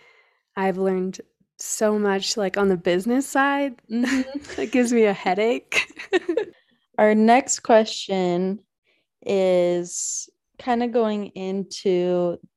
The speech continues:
Speaker 2: the metaverse and designing for digital spaces.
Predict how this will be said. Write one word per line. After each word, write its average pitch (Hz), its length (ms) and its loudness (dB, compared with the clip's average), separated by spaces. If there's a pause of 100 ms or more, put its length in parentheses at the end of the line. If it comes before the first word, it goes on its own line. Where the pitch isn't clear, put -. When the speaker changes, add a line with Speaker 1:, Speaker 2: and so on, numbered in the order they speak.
(160)
Speaker 2:
the 190 100 2
metaverse 190 1200 -2 (260)
and 185 280 2
designing 180 680 0
for 175 380 -2
digital 175 540 -4
spaces. 202 1080 -2